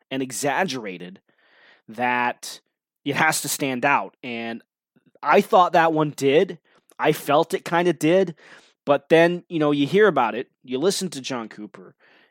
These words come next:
and you understand why he didn't. Because if you are not, as he said, it wasn't a sure thing. So if he feels that way, if he thinks about it that way,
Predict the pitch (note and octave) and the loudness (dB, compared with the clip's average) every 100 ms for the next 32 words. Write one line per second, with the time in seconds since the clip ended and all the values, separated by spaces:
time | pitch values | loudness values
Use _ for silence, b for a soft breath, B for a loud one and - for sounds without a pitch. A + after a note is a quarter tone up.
0 | b B2 B2 C#3 D3 C3 - D3 B2+ B2 | b -8 -4 -2 -2 -4 -2 -2 0 2
1 | C#3 C#3 B2 A#2+ C#3 A#2 A2 A#2+ - D3 | 2 2 0 -4 -2 -4 -10 -10 0 0
2 | C3+ - D3+ - C#3 D#3 E3 D#3+ D3 - | 0 -2 -2 -4 -8 -2 0 2 0 -4
3 | b b b b _ _ _ _ _ - | b b b b _ _ _ _ _ -2
4 | D3+ D3 E3 G3 G#3 E3 E3+ F#3 - C3 | 0 2 4 4 4 2 2 -2 0 2
5 | C#3+ E3+ D#3+ C3+ - B2+ G2+ - G2+ B1 | 2 2 0 -4 -4 -6 -8 -16 -16 -18
6 | _ _ _ _ - C3+ C3 - A3 - | _ _ _ _ -6 -4 -2 0 -2 -2
7 | - A#3+ F3+ C#3 A#2+ G#2 F#2 F2+ - _ | 0 2 2 0 -4 -6 -16 -18 -20 _
8 | A#2 - E3 E3+ - G#3 G#3 D#3+ D3 B2+ | -14 -8 -6 -6 0 -2 0 0 0 0
9 | A#2 A#2+ G#2+ A#2 A#2+ G2+ E2 | -6 -8 -10 -6 -6 -6 -10